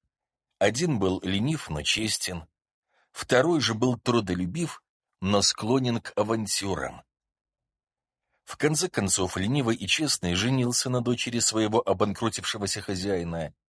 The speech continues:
Правда, в итоге жена ушла от него, и он стал неисправимым пьяницей. Трудолюбивый же авантюрист под действием порыва оставил аптеку,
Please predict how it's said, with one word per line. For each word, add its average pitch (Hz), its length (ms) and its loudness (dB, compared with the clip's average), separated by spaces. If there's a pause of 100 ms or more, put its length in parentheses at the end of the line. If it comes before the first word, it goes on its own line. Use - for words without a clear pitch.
(460)
Правда, 95 580 2 (260)
в 98 200 -4
итоге 104 400 0
жена 107 320 2
ушла 135 420 -2
от 76 200 -6
него, 73 360 -6 (500)
и 101 180 -6
он 87 200 -2
стал 131 540 0 (300)
неисправимым 85 920 -2
пьяницей. 78 800 -6 (1400)
Трудолюбивый 123 800 2
же 90 180 2
авантюрист 90 720 -4
под 104 200 2
действием 113 580 -2
порыва 123 460 4
оставил 131 640 0
аптеку, 87 600 -4